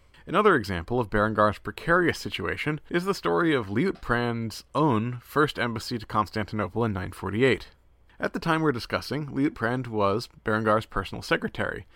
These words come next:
and a strong supporter of Berengar and possibly even a friend, although Liutprand may have talked this up. When the Eastern Roman Emperor requested a messenger, Liutprand was an obvious choice.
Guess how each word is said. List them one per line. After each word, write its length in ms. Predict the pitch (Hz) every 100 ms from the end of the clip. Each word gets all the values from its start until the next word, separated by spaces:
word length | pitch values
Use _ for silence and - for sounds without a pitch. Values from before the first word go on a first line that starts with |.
| - -
and 160 | - 233
a 40 |
strong 380 | - 165 180 175 -
supporter 460 | - 151 156 151 156
of 100 | 127
Berengar 560 | 131 147 113 107 107
and 200 | 110 104
possibly 480 | - 123 127 110 104
even 200 | 101 90
a 60 | 87
friend, 400 | - 95 85 - _ _ -
although 440 | 117 113 110 104 113
Liutprand 500 | 120 113 110 107 90
may 160 | 92
have 140 | 90 -
talked 320 | - - -
this 180 | - -
up. 240 | 95 - - - _ _ _ -
When 200 | 147 170
the 180 | 165
Eastern 320 | 208 - 226 180
Roman 280 | 135 139
Emperor 500 | 110 98 95 90 120 120
requested 640 | 117 - 147 156 - 98
a 40 |
messenger, 640 | 98 117 - 92 73 120 139 - - _ -
Liutprand 600 | 180 202 160 131 131 123
was 140 | 120
an 60 | 107
obvious 440 | 87 85 - -
choice. 560 | - - 95 - -